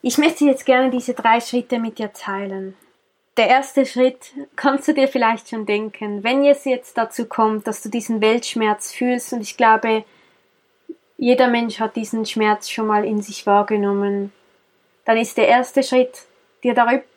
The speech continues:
bewusst zu werden, dass dieser Schmerz jetzt da ist. Und nicht dagegen anzukämpfen, sondern ihn anzunehmen. Und diesen Schmerz einfach nur zu fühlen.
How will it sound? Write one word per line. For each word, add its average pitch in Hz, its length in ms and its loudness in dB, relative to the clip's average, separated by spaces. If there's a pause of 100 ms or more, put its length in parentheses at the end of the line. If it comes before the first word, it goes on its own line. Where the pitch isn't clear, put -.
(400)
bewusst 247 440 2
zu 294 140 4
werden, 233 280 2
dass 220 180 -4
dieser 233 260 -4
Schmerz 220 400 -2
jetzt 220 260 -6
da 202 240 2
ist. 202 340 -6 (1500)
Und 254 140 2
nicht 302 240 4
dagegen 262 380 0
anzukämpfen, 220 880 -2
sondern 220 460 -4
ihn 240 160 -2
anzunehmen. 208 960 -2 (1300)
Und 247 120 4
diesen 247 260 4
Schmerz 240 500 0
einfach 233 340 -2
nur 226 160 -4
zu - 160 -6
fühlen. 202 640 -2